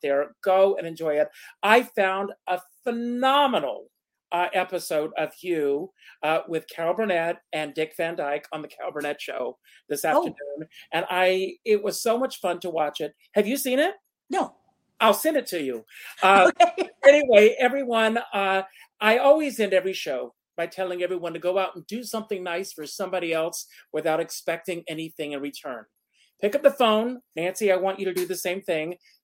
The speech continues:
Speaker 1: Pick up the phone and call someone you have not spoken
Speaker 2: Okay.
Speaker 1: to in a long time.
Speaker 2: I
Speaker 1: Not
Speaker 2: will.
Speaker 1: an email message, not a text
Speaker 2: No,
Speaker 1: message,
Speaker 2: no, I'm not,
Speaker 1: not an
Speaker 2: I
Speaker 1: inbox message, a phone call. And let that person know how they've made a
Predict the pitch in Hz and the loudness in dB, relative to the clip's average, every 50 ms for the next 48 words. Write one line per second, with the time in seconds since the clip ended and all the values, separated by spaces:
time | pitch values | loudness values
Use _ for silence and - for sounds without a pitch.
0 | _ _ 220 247 - - - 277 - - 233 202 196 196 202 202 - 185 - - | _ _ -2 -2 -2 -2 -8 -8 -2 0 0 0 0 -2 -2 -4 -8 -14 -14 -10
1 | - 208 196 202 202 - - 202 175 175 170 170 170 160 160 175 165 160 165 170 | -6 -2 -2 -2 -2 -2 -6 -4 -4 -4 -6 -6 -6 -6 -6 -8 -8 -4 -2 0
2 | - - 719 - - - - - - 262 - 330 220 208 - - 294 - - - | 2 2 0 -2 -4 -12 -14 -12 -14 -10 -6 -4 -4 -4 -4 -8 -10 -10 -12 -12
3 | 285 277 - - - - - - - - _ _ _ _ - - _ - 226 165 | -12 -12 -14 -14 -14 -12 -14 -14 -18 -20 _ _ _ _ -20 -20 _ -12 -2 2
4 | 175 185 214 240 262 254 240 226 220 208 202 196 190 185 185 185 - 220 208 208 | 4 4 4 4 2 0 -2 0 0 2 0 2 0 0 -2 -2 -2 -4 -4 -4
5 | - - - 151 151 202 208 - - 220 214 - - - 226 247 240 226 202 196 | -8 -8 -6 -2 -2 -2 -4 -4 -6 -6 -6 -6 -8 -4 -2 0 0 0 0 -2
6 | 208 214 233 233 220 202 185 170 - 220 233 247 240 240 233 - 196 175 208 208 | -2 -2 0 0 0 0 0 -4 -6 -6 -4 -2 -2 -4 -2 -2 0 0 0 0
7 | 220 190 185 - - 175 170 - - 165 151 151 - - 165 160 - - _ _ | -2 -2 -6 -4 -4 -6 -6 -6 -6 -6 -6 -6 -6 -8 -10 -10 -10 -16 _ _
8 | _ _ _ _ 233 233 226 226 - 214 180 165 165 156 - - 143 - - - | _ _ _ _ 2 2 2 2 2 2 2 2 2 -2 -6 -6 -6 -4 -4 -8
9 | 123 - _ _ - - - _ - 208 226 254 277 302 302 - 240 - - - | -10 -12 _ _ -20 -20 -18 _ -2 0 4 6 4 4 4 2 0 0 0 -2
10 | 233 208 196 - - 202 190 185 180 180 180 175 - 180 165 160 170 160 151 - | -2 -2 -2 -2 -6 -6 -2 0 0 0 0 -2 -2 -4 -4 -2 -2 -4 -4 -6
11 | - 165 160 160 170 175 170 - - | -6 -4 -2 0 0 -2 -4 -4 -10